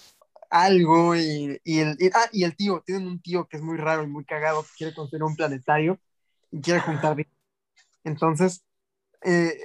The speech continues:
o sea, está buenísima, güey, está buenísima y está muy corta y está en YouTube.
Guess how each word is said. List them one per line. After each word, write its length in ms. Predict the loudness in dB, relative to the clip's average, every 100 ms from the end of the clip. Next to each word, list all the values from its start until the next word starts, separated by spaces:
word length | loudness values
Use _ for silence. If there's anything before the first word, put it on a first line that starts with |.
| -6
o 80 |
sea, 140 | 0 0
está 460 | -2 _ _ 0
buenísima, 720 | 0 -4 -8 -10 -14 -16 -12 -10
güey, 200 | -8 -8
está 220 | -4 2
buenísima 540 | 4 4 4 2 0 -2
y 60 |
está 160 | -2 -2
muy 260 | 0 0 0
corta 380 | 0 -2 -2
y 60 | -6
está 180 | -6 -10
en 120 | -8
YouTube. 360 | -10 -6 -8